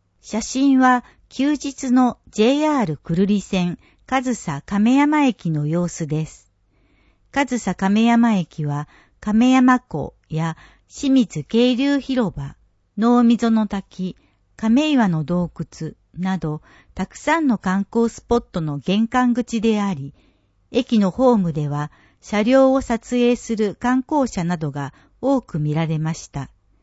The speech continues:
亀山湖周辺では、十一月中旬から十二月上旬にかけて紅葉を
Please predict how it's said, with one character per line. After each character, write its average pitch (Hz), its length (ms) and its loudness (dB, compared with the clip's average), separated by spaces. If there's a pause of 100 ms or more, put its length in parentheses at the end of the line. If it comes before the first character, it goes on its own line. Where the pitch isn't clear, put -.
(720)
亀 233 280 2
山 269 280 2
湖 160 200 -6
周 240 320 -4
辺 226 320 0
で 208 120 -4
は、 147 240 -6 (420)
十 262 280 0
一 302 200 -4
月 240 300 -2
中 196 300 -4
旬 185 280 -4
か 170 180 -6
ら 165 240 -6
十 247 260 0
二 277 160 2
月 247 280 0
上 190 280 -2
旬 226 260 -2
に 226 160 0
か 220 140 -8
け 165 160 -8
て 139 260 -10 (400)
紅 262 320 4
葉 262 220 2
を 240 280 0